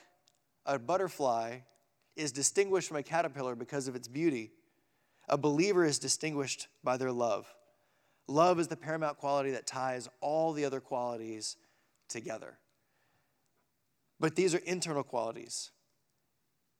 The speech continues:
But although they're internal qualities, they don't stay hidden. They bleed out. They, they seep out through the character of a Christian. What do they look like on the outside?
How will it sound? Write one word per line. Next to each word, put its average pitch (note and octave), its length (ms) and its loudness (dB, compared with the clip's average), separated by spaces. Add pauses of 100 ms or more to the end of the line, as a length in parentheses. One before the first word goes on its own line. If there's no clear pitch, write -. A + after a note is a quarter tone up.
(140)
But B2+ 100 -4
although G3 280 4
they're E3+ 100 0
internal D#3+ 380 -4
qualities, C3 440 0
they B2+ 100 -6
don't D3 200 -2
stay B2+ 580 -2 (180)
hidden. A2 420 -4 (220)
They C#3+ 140 2
bleed D#3 340 2
out. C#3+ 260 6
They, C3+ 140 -2 (240)
they C#3+ 80 0
seep - 480 2 (100)
out D3 400 2 (180)
through F3+ 440 4
the D3+ 80 0
character C#3 760 -2 (340)
of C#3+ 100 2
a C3+ 80 -2
Christian. D3 500 -2 (1000)
What D3+ 180 2
do - 60 8
they F#3 100 10
look E3+ 240 4
like D#3 240 4 (220)
on D3 100 -6
the D3 140 0
outside? A2 540 0